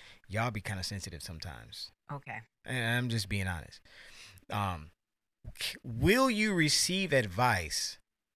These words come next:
Speaker 1: from someone who has not shown success in said area? Like, would you receive advice from someone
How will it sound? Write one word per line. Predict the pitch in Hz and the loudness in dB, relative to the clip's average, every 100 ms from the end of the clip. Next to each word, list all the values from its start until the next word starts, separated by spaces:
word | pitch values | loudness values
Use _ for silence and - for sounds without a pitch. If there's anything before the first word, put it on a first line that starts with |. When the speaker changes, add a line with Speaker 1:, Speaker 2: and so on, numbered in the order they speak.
| _ - | _ 0
Speaker 1:
from | 151 143 | 2 4
someone | 131 160 180 175 170 156 - | 4 4 4 4 4 0 0
who | 160 170 156 - - - - | 0 2 -2 -4 -16 -12 0
has | 135 117 | 2 2
not | 120 131 147 - | 2 4 4 4
shown | - 143 143 143 | 2 4 2 0
success | 139 131 - - 147 147 - - | 0 0 2 4 4 4 2 -4
in | 135 131 | -4 -4
said | - 139 139 127 | -2 2 2 2
area? | 123 131 139 143 147 - _ _ _ - | 0 2 2 0 -4 -10 _ _ _ 0
Like, | 123 113 | 0 2
would | 143 131 | 2 2
you | 160 | 2
receive | 156 - 135 | 2 2 0
advice | 113 95 85 57 - - _ _ _ _ _ _ _ _ - | 0 -2 -4 -6 -12 -16 _ _ _ _ _ _ _ _ -8
from | 107 | -4
someone | 104 139 139 104 92 | 0 0 0 -4 -6